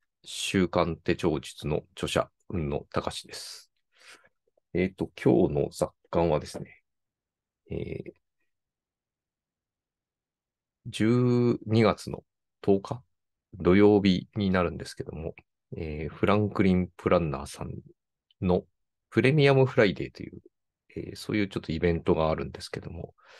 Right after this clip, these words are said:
えー、そちらの方の特別編ということで、えー、一緒に、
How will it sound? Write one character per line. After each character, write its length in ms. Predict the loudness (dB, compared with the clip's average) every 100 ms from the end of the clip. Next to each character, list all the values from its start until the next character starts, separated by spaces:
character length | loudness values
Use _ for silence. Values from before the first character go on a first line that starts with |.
| -20 -20 _ -4
え 220 | -2 -2
ー、 20 |
そ 160 | -4 -2
ち 120 | 2
ら 80 | 4
の 100 | 4
方 140 | 4
の 180 | 2 -2 -2
特 280 | 0 2
別 400 | 4 2 2 -2
編 260 | 2 0 0
と 140 | -2
い 60 | -4
う 40 |
こ 120 | -4 -6
と 100 | -4
で、 200 | -6 -8 _
え 220 | -16 -14 -16
ー、 20 | _ -10
一 120 | -2
緒 120 | 2
に、 260 | 2 0